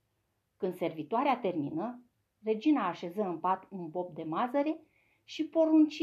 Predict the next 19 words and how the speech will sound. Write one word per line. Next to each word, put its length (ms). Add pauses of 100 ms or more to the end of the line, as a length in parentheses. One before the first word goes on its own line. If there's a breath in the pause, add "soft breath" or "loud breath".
(120)
să 80
se 180
pună 320
deasupra 600
douăzeci 560
de 100
saltele 640
de 240
pene 240
de 140
gâscă. 460 (1400)
Astfel, 640 (400)
tânăra 380
petrecu 460
noaptea 380
în 80
acel 320
monumental 800
pat, 320